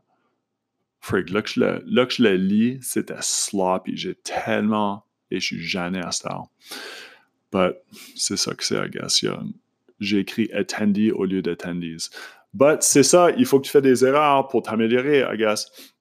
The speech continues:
So, le code, euh, j'ai créé des coupon codes pour chaque conférence. Dans ce cas-ci, c'est C M S C deux mille dix-neuf, afin que je puisse tracker, comme si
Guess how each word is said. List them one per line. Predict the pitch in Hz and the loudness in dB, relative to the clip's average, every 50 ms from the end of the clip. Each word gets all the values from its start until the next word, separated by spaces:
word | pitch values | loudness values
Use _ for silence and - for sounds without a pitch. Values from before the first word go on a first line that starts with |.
| _ _ _ _ _ _ _ _ _ _ _ _ _ _ - | _ _ _ _ _ _ _ _ _ _ _ _ _ _ -10
So, | 123 117 - 131 120 120 117 120 | -4 2 6 6 8 6 6 4
le | 127 120 113 110 107 107 104 104 104 - | 2 2 4 4 4 4 2 0 -2 -4
code, | - - - - - 131 131 127 127 127 135 131 131 - _ _ _ _ _ _ _ _ _ _ _ - | -10 -14 -6 0 2 2 4 4 2 0 -2 -4 -6 -12 _ _ _ _ _ _ _ _ _ _ _ -6
euh, | 104 107 110 107 104 104 101 101 95 95 92 92 92 90 90 90 92 95 95 - _ _ _ _ _ _ _ _ - | -4 -2 0 0 0 0 0 -2 -4 -4 -6 -8 -8 -10 -12 -12 -12 -14 -16 -18 _ _ _ _ _ _ _ _ -6
j'ai | 110 101 113 107 - | 0 2 2 2 0
créé | - - - - 131 131 131 | -2 -6 0 4 6 6 6
des | 123 113 104 | 4 2 0
coupon | - - - 113 - 113 110 107 104 | -2 -4 -4 -4 -2 -2 -2 -2 -2
codes | 104 - 104 98 98 95 95 - - _ | -4 -4 -4 -4 -4 -6 -6 -10 -12 _
pour | - 110 95 | -8 -6 -4
chaque | - - - - - 107 101 - - - - - | -2 -2 -2 0 0 0 -2 -2 -8 -16 -20 -18
conférence. | - - 107 104 - 110 107 95 98 104 113 135 131 - - | -10 -8 -8 -6 -4 -4 -2 -2 -2 -2 -4 -4 -4 -4 -2
Dans | 107 98 92 | -2 -4 -2
ce | 95 - - | -2 -4 -4
cas-ci, | - 104 92 - - 104 | -2 -4 -4 -4 -4 -4
c'est | - - - 92 92 90 | -4 -4 -6 -6 -8 -6
C | - - - - - 113 98 - | -6 -4 -2 0 0 0 -2 -2
M | 90 92 92 92 95 92 - | -4 -6 -6 -4 -6 -6 -6
S | - 95 98 - | -10 -10 -6 -4
C | - - - - 101 95 92 | -2 -2 -2 -2 -2 -4 -6
deux | 90 87 90 92 87 | -6 -4 -4 -4 -4
mille | 90 90 87 82 | -4 -6 -8 -10
dix-neuf, | 85 90 87 - 101 98 98 101 98 - - _ _ _ - - - - - - - - _ _ _ _ | -10 -12 -10 -8 -8 -8 -8 -8 -10 -14 -20 _ _ _ -20 -20 -20 -20 -20 -20 -20 -20 _ _ _ _
afin | - 117 117 - 135 135 | -4 -2 0 0 0 2
que | 127 131 | 2 2
je | 110 - - | 2 2 0
puisse | - - 110 - - | 0 -2 -2 -2 -2
tracker, | - - - - 113 101 101 - 113 104 110 131 156 147 - _ _ | -4 -4 0 2 2 0 2 0 0 0 0 -2 -6 -10 -16 _ _
comme | - 107 104 104 | -8 -6 -4 -2
si | 104 - - - - - 135 135 135 | -2 0 2 2 2 2 2 2 0